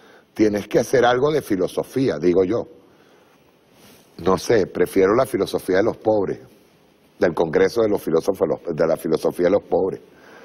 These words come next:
El que dice, "Coño, no joda", tal, y, y te suelta una verdad. No el que se pone en la sala de su casa a denigrar de la mujer venezolana a través de un Twitter.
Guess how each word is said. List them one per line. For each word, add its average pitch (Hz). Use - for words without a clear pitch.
El 87
que 87
dice, 80
"Coño, 85
no 71
joda", 78
tal, 90
y, 67
y 90
te 82
suelta 87
una 101
verdad. 82
No 95
el 87
que -
se -
pone 101
en 92
la 95
sala 95
de 110
su -
casa 98
a 95
denigrar 87
de 92
la 95
mujer 80
venezolana 82
a 90
través 80
de 85
un 80
Twitter. -